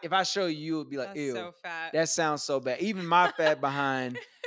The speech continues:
Speaker 1: that was pre-diabetic and close to
Speaker 2: <laughs>
Speaker 1: three hundred pounds was like, "Nah, I'm good."
Speaker 2: Yeah.
Speaker 1: That feels like that's be-, oh, that's right there.
Speaker 2: Yeah.
Speaker 1: That's, like, right there to
Speaker 2: I feel like I definitely would be more interested in trying this crispy honey
Speaker 1: I would
Speaker 2: almond
Speaker 1: try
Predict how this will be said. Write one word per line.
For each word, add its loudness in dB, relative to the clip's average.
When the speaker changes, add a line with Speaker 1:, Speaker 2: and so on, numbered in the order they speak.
Speaker 1:
that 2
was -6
pre-diabetic 2
and -8
close 0
to -6
Speaker 2:
<laughs> -10
Speaker 1:
three 0
hundred -2
pounds -2
was -10
like, -6
"Nah, -18
I'm -10
good." -18
Speaker 2:
Yeah. -8
Speaker 1:
That 4
feels 2
like 4
that's 0
be-, -4
oh, -6
that's -4
right -4
there. -14
Speaker 2:
Yeah. -4
Speaker 1:
That's, 2
like, -2
right -6
there -8
to -10
Speaker 2:
I 0
feel -8
like 0
I 0
definitely -8
would -8
be -14
more -10
interested -14
in -18
trying -10
this -16
crispy -14
honey -14
Speaker 1:
I -2
would -8
Speaker 2:
almond -
Speaker 1:
try -6